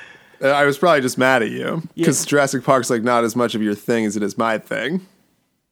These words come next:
Speaker 2: Apparently not. I mean, I, adore. I, I'm pre-, I'm a pretty big apologist for two,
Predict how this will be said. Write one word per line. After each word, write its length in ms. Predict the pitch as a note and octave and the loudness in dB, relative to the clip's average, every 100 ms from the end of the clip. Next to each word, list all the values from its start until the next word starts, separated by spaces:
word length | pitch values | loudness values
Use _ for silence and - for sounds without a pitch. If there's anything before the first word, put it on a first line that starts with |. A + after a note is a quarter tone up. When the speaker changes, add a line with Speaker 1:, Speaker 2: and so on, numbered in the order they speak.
| _ F3+ | _ -2
Speaker 2:
Apparently 540 | F3 G#3+ C#4+ A#3 D#3+ | -2 -2 -2 -2 -2
not. 420 | C3+ B2+ A#2 - - | -6 -8 -8 -8 -6
I 80 | D#3+ | -6
mean, 160 | E3+ D#3+ | -4 -4
I, 400 | D3 C3+ B2+ - _ _ _ _ _ _ - | -4 -6 -10 -14 _ _ _ _ _ _ -8
adore. 920 | D3+ C3 D3+ F3 C#3+ A2+ F#2+ D#3+ E3 _ _ _ - | -8 -4 -4 -4 -6 -8 -10 -14 -16 _ _ _ -2
I, 60 | D#3+ D#3 | -2 -2
I'm 180 | D#3+ E3+ - | -6 -8 -14
pre-, 180 | - G#3+ - | -4 -4 -2
I'm 180 | F3+ A#3 | -4 -4
a 40 | |
pretty 220 | G#3+ B3+ | -4 -4
big 160 | A#3+ A#3 | -2 -4
apologist 520 | G3 A3+ B3+ A3 G#3+ | 0 2 2 0 -6
for 100 | G3+ | -10
two, 500 | - A3 D4 B3 B3+ | -6 -4 -2 -4 -8